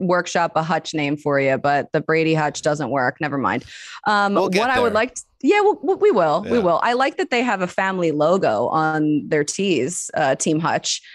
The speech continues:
Speaker 1: that they all wear. It's
Speaker 2: Yeah.
Speaker 1: like a customized
Speaker 2: Uh,
Speaker 1: logo.
Speaker 2: what do you think
Speaker 1: But
Speaker 2: about
Speaker 1: the
Speaker 2: it?
Speaker 1: shade, the shade, I mean, it, it's
Speaker 2: Is it like
Speaker 1: fine.
Speaker 2: an
Speaker 1: It's
Speaker 2: old
Speaker 1: fine.
Speaker 2: school upright? Is that what the logo is? With the
Speaker 1: I
Speaker 2: H
Speaker 1: think
Speaker 2: on
Speaker 1: so.
Speaker 2: each side?
Speaker 1: Yeah.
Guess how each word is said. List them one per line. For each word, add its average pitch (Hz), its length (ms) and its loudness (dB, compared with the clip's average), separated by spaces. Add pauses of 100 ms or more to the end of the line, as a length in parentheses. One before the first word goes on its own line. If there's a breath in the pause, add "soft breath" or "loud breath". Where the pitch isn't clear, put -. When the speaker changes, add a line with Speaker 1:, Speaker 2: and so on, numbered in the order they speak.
(140)
Speaker 1:
that 175 100 -2
they 170 140 0
all 151 180 2
wear. 165 540 2
It's 135 140 -2
Speaker 2:
Yeah. 135 80 2 (200)
Speaker 1:
like 123 60 0
a 147 40 -2
customized 160 920 -2
Speaker 2:
Uh, 160 40 -2
Speaker 1:
logo. 156 520 2
Speaker 2:
what 156 120 -6
do 127 100 -2
you 135 80 0
think 123 180 -4
Speaker 1:
But - 100 2
Speaker 2:
about - 60 -2
Speaker 1:
the 220 60 0
Speaker 2:
it? 220 100 -4
Speaker 1:
shade, 220 560 0 (140)
the 233 140 2
shade, 370 300 0
I 247 180 0
mean, 254 260 2
it, 381 200 -2 (140)
it's - 140 0
Speaker 2:
Is - 20 0
it - 60 -2
like - 120 0
Speaker 1:
fine. 165 80 -2
Speaker 2:
an 160 40 0
Speaker 1:
It's 160 80 2
Speaker 2:
old 170 120 0
Speaker 1:
fine. 175 100 -2
Speaker 2:
school 160 220 0
upright? 151 520 -2
Is 113 120 -8
that 113 100 0
what 120 100 -8
the 120 80 -8
logo 135 380 -4
is? 143 280 -14 (240)
With 110 140 -14
the 113 180 -4
Speaker 1:
I 214 60 0
Speaker 2:
H 233 80 -2
Speaker 1:
think 180 160 0
Speaker 2:
on - 60 -12
Speaker 1:
so. 143 260 0
Speaker 2:
each - 140 -10
side? 117 220 -10
Speaker 1:
Yeah. 147 480 -2